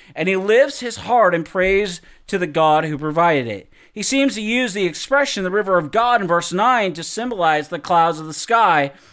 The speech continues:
that float by and drop water throughout all the land. The efficiency of God's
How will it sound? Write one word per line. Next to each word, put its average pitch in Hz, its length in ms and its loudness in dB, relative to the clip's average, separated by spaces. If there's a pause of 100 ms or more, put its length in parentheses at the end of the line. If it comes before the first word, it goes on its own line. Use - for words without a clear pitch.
(140)
that 185 240 2
float 233 380 0
by 175 240 4
and 180 180 2
drop 165 300 0
water 143 400 -2
throughout 143 560 0
all 127 240 -2
the 127 100 -10
land. 123 600 -4 (760)
The 170 160 2
efficiency 185 920 -4
of 139 160 -12
God's 185 400 2